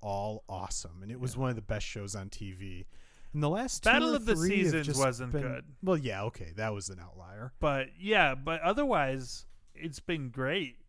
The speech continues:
Speaker 2: I mean, it's just
Speaker 1: Yeah,
Speaker 2: been,
Speaker 1: the
Speaker 2: it was
Speaker 1: last
Speaker 2: just a really good stretch.
Speaker 1: The last, like, I'd say of the last three seasons, two of them were quite bad and one was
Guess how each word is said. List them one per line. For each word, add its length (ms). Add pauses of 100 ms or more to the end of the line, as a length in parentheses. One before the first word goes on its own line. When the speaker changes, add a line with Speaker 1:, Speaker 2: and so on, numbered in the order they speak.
(720)
Speaker 2:
I 40
mean, 220
it's 180
just 160
Speaker 1:
Yeah, 40
Speaker 2:
been, 180
Speaker 1:
the 100
Speaker 2:
it 40
was 100
Speaker 1:
last 100
Speaker 2:
just 160
a 80
really 280
good 200
stretch. 420
Speaker 1:
The 60
last, 500
like, 320 (340)
I'd 220
say 260
of 120
the 100
last 440
three 340
seasons, 840 (480)
two 260
of 140
them 240
were 140
quite 480
bad 400
and 240
one 300
was 200